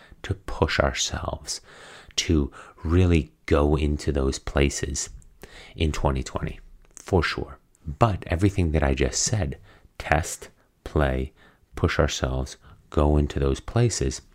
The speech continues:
is of course possible, self-curated. And I understand not everybody is wired and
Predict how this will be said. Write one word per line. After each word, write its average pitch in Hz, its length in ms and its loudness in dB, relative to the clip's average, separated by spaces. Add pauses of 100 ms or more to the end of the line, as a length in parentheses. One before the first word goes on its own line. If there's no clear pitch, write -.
is 80 340 6
of - 200 -4
course 76 260 0
possible, - 640 -4 (140)
self-curated. 65 960 -2 (760)
And 95 100 0
I 123 120 2
understand 80 760 2
not 67 200 0
everybody 71 720 0
is 71 160 -4
wired 92 580 -2 (640)
and 71 340 -4